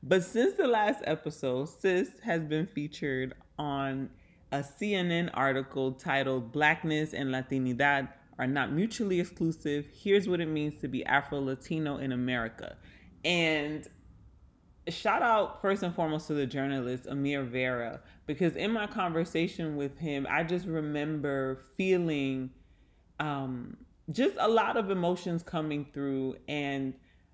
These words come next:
a lot of memories, because there's just so much that comes up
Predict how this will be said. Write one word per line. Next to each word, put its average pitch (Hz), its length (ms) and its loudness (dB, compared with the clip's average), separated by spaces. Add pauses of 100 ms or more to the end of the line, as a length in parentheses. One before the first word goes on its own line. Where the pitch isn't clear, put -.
(160)
a 170 80 2
lot 175 240 4
of 180 180 0
memories, 160 680 0
because 151 380 -4
there's 165 280 0
just 180 460 -2
so 170 260 2
much 156 720 -4 (140)
that 139 260 -4
comes 151 440 -4
up 127 420 -2